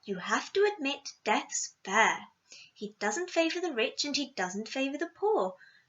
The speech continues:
No, he takes us all in his good time.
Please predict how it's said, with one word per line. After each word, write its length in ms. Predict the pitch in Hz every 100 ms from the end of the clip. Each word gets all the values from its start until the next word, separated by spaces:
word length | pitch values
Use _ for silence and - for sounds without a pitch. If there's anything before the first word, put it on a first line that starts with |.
| -
No, 280 | 403 415 240
he 180 | 196
takes 300 | 208 220 -
us 120 | 277 - -
all 260 | 254 208
in 120 | 202
his 160 | 202 262
good 240 | - 302
time. 420 | - 359 415 240